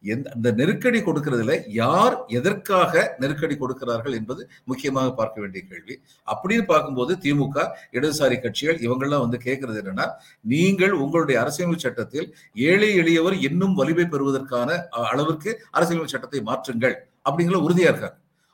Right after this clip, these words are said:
மாநிலங்களுக்கு வலிமையான மாநிலங்களாக, மாநிலங்களாக ஆக்குங்கள், வலிமையான வா-, மாநிலங்கள் தான்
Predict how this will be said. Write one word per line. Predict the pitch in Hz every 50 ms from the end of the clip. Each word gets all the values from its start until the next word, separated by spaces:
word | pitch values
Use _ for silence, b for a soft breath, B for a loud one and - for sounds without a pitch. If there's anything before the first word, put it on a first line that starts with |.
| _ -
மாநிலங்களுக்கு | 107 127 151 185 202 196 190 185 - - - 202 - 202 196
வலிமையான | 143 139 156 170 170 170 165 165 165
மாநிலங்களாக, | 165 135 139 147 143 147 143 139 135 131 143 139 139 127 113 117
மாநிலங்களாக | 123 139 151 151 139 135 139 139 139 123
ஆக்குங்கள், | 113 117 - 107 104 110 98 -
வலிமையான | 110 123 143 147 156 156 156 156
வா-, | 135 131 131 131 120
மாநிலங்கள் | 127 139 147 151 147 147 143
தான் | 143 180 190 190